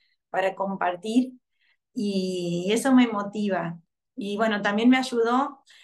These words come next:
a, a, a, a reconocer el, el propósito que yo encontré en mi vida. Y bueno, que para mí siempre estuvo ahí dando vueltas, bueno, hace muchos años que, que, que sentía que tenía que hacer algo, pero bueno, no me animaba a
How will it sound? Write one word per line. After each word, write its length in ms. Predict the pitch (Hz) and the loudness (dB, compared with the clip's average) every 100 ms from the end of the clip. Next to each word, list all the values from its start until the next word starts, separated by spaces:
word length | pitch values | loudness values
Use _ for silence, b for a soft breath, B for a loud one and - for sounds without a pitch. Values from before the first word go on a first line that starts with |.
| b | b
a, 240 | - 196 190 | -2 2 2
a, 800 | - - 190 180 202 190 190 180 | -2 -8 -8 -6 -4 -2 0 -2
a, 180 | 180 180 | -8 -10
a 20 | |
reconocer 640 | 185 185 202 196 196 233 | -10 -6 -4 -2 2 6
el, 540 | 240 226 214 196 185 - _ _ _ _ _ - _ | 6 6 4 0 -2 -6 _ _ _ _ _ -20 _
el 160 | 226 226 | -2 0
propósito 680 | 214 208 254 262 254 240 226 | 0 2 2 4 4 4 4
que 140 | 202 196 | 2 0
yo 140 | 220 | 0
encontré 460 | 233 233 220 214 220 | 0 2 0 0 -2
en 120 | 214 | -2
mi 120 | 202 | -4
vida. 460 | 202 202 180 170 _ _ _ _ _ _ _ _ _ B B B B - | -4 -4 -8 -10 _ _ _ _ _ _ _ _ _ B B B B -8
Y 720 | 220 208 185 180 175 170 170 | -2 0 0 0 0 2 2
bueno, 280 | 185 202 190 | 4 2 2
que 160 | 180 175 | 0 -2
para 280 | 190 196 | 0 2
mí 320 | 202 240 262 247 | 4 6 6 4
siempre 340 | - 285 285 | 2 2 2
estuvo 280 | 262 277 277 | 0 0 2
ahí 200 | 277 302 294 | 2 2 0
dando 320 | 269 269 269 | 0 0 -2
vueltas, 580 | 302 302 277 285 294 269 | -4 -6 -6 -4 -4 -4
bueno, 180 | 233 226 | -6 -8
hace 180 | 240 | -6
muchos 360 | 240 262 277 269 | -2 -2 -4 -2
años 340 | 277 269 285 302 - _ _ _ _ | 0 0 -2 -8 -12 _ _ _ _
que, 280 | - 214 196 | -2 0 0
que, 400 | - 196 - - - | 0 0 0 -4 -4
que 140 | 196 | -4
sentía 600 | 208 202 202 262 285 247 | 2 2 2 4 6 6
que 80 | 220 | 2
tenía 320 | 208 208 226 233 | 0 2 2 0
que 60 | |
hacer 260 | - 226 214 | -2 2 4
algo, 300 | 240 254 269 | 6 6 4
pero 220 | 226 202 | 2 2
bueno, 220 | 208 202 | 0 0
no 160 | 202 226 | -4 2
me 80 | 254 | 4
animaba 380 | 254 247 247 | 6 6 4
a 20 | 254 | 2